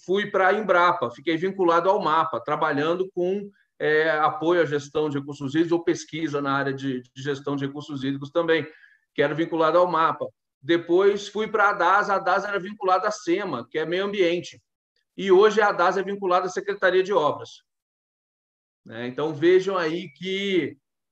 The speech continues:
que, é, co-, como é que é essa questão de quem trabalha com recursos hídricos, essa necessidade de navegar, é, é, em diversos setores. Tinha uma pergunta pra mim aqui, perguntando como é que era isso, da setorização. A Natália meio que já respondeu.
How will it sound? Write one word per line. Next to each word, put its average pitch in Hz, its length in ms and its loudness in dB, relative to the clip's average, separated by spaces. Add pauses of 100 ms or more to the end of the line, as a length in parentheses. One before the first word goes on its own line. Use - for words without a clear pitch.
(280)
que, 170 380 2
é, 147 320 2
co-, 165 340 -4
como 175 260 0
é 165 60 0
que 170 120 -2
é 165 40 2
essa 165 160 -4
questão 160 460 -4
de 151 80 -10
quem 170 180 -2
trabalha 143 520 -2
com 147 260 -10
recursos 151 580 -8
hídricos, 139 320 -4
essa 143 220 -6
necessidade 139 720 -8
de 139 140 -14
navegar, 139 600 -4 (380)
é, 127 800 0
é, - 40 -10
em 139 120 -4
diversos 131 720 -4 (320)
setores. 147 680 -4
Tinha 160 200 -6
uma 175 180 2
pergunta 160 460 -2
pra 151 160 0
mim 147 160 -4
aqui, 143 200 -10
perguntando 151 580 -4
como 143 160 -6
é 143 80 -2
que 147 120 -6
era 143 180 0
isso, 139 320 -6
da 139 160 -4
setorização. 139 840 -6
A 156 60 -2
Natália 160 420 -2
meio 160 220 -6
que - 80 -16
já 156 80 -4
respondeu. 156 680 -6